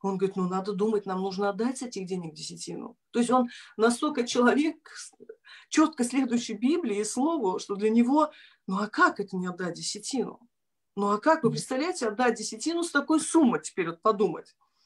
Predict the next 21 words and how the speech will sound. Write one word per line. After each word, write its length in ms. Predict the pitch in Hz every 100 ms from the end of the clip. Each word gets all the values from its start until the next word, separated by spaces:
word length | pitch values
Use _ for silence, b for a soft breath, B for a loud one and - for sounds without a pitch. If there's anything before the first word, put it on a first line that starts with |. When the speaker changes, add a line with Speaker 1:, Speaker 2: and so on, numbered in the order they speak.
| _ _ -
Speaker 1:
Я 100 | 190
понимаю, 400 | 247 269 330 370
когда 220 | 254 226
сумма, 440 | 233 277 247 196 B B B B -
э, 220 | 202 196 -
для 340 | - 185 233
тебя 300 | 233 214 214
приемлемая, 640 | 185 233 233 208 185 170 175
но 180 | 202 -
это 240 | 262 302
вообще 460 | 277 262 - - 381
неприемлемая 680 | 381 349 240 202 180 170 165
сумма. 280 | - 180 170
Ну 120 | 170
как 200 | 196 233
же 100 | 220
с 100 | -
этой 180 | 269 262
суммы 340 | 247 269 262 254
отдать 200 | 262 240
десятину? 680 | 247 294 - 302 262 -